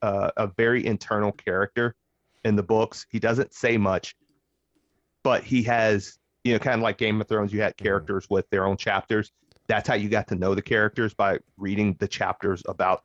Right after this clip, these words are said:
Speaker 1: like, that, that character's narrating. You don't have that luxury in a show.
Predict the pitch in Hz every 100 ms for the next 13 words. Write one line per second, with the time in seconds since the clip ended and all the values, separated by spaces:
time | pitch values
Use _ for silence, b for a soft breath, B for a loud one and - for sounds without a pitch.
0 | _ 113 95 - 98 107 90 113 98 -
1 | - 101 98 104 107 120 123 _ _ _
2 | _ _ _ _ 110 120 131 - 127 123
3 | 117 - 101 104 - 104 98 87 - 98
4 | 95 - _ _ _ _ _ _ _ -
5 | 104 - - 113 95 -